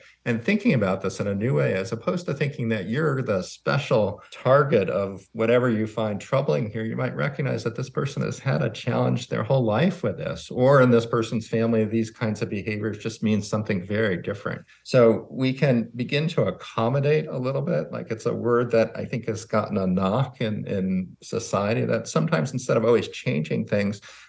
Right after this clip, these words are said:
we can change ourselves so that these behaviors or these interactions are more tolerable to us, and they don't give us that same sense of a depleting feeling that you're talking about. They may, in fact, be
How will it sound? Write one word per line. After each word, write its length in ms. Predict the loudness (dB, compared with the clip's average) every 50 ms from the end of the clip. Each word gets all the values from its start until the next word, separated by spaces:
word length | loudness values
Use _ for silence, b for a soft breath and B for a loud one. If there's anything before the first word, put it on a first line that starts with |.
| B _
we 120 | -2 -2 0
can 180 | 2 0 0
change 320 | 0 0 0 0 0 2 2
ourselves 640 | 2 0 0 -2 -2 0 0 2 2 2 0 -2 -2
so 120 | -2 -2 0
that 340 | 2 2 0 0 -2 -4 -2
these 260 | -2 0 0 -2 -2
behaviors 880 | -6 -8 -10 -10 -6 -4 -2 -2 0 0 0 0 0 0 -2 -2 -2 -2
or 160 | 0 0 0
these 260 | 0 -2 -4 -4 -4
interactions 760 | -2 0 2 2 2 2 2 0 0 -2 -4 -4 -4 -4 -8 B B B B B B -2
are 160 | 2 4 4
more 240 | 6 6 4 4 2
tolerable 600 | 0 0 0 2 2 2 2 2 0 0 -2 -2
to 120 | -2 -4 -4
us, 380 | -4 -2 -4 -4 -4 -2 -2
and 100 | 0 0
they 80 | 2 2
don't 260 | 2 2 0 0 0
give 160 | 2 2 4
us 200 | 4 2 2 2
that 180 | 0 0 0 0
same 240 | -2 0 0 0 0
sense 320 | -2 -2 -2 -2 -2 -2
of 200 | -4 -4 -4 -6
a 140 | -8 -8 -6
depleting 480 | -6 -6 -4 0 0 2 2 2 0
feeling 540 | -2 -2 -2 0 2 4 4 2 2 0 -2
that 180 | -4 -6 -8 -8
you're 120 | -8 -8
talking 360 | -6 -6 -8 -8 -6 -8 -8 -8 -6
about. 200 | -8 -6 -2 0
They 100 | 2 2
may, 180 | 4 4 4
in 100 | 4 4
fact, 300 | 2 2 2 0 0 0
be 240 | -2 -2 -2 -2